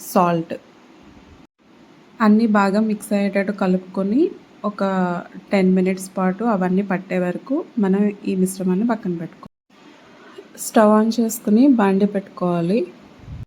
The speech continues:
ఆయిల్ వేసుకోవాలి. So, ఆయిల్ ఎంతని అడుగుతారేమో,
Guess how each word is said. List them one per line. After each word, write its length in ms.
ఆయిల్ 300
వేసుకోవాలి. 1000
So, 140
ఆయిల్ 320
ఎంతని 320
అడుగుతారేమో, 680